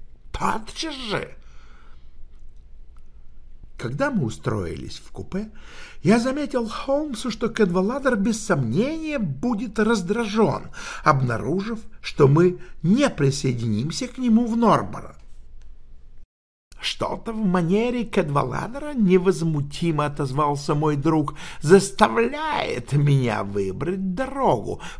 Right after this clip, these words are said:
противоположную той, на которой он настаивает. Конечно, он может быть тем,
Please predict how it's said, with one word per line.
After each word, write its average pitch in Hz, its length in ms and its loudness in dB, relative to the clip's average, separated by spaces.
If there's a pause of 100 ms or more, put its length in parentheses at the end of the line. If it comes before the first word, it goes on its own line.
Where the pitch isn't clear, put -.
противоположную 196 1600 0
той, 87 480 -6 (200)
на 147 120 4
которой 139 640 -4 (160)
он 104 180 -4
настаивает. - 1040 -8 (440)
Конечно, - 800 -8 (260)
он 127 300 2
может 113 340 -2
быть 117 320 0
тем, 196 460 6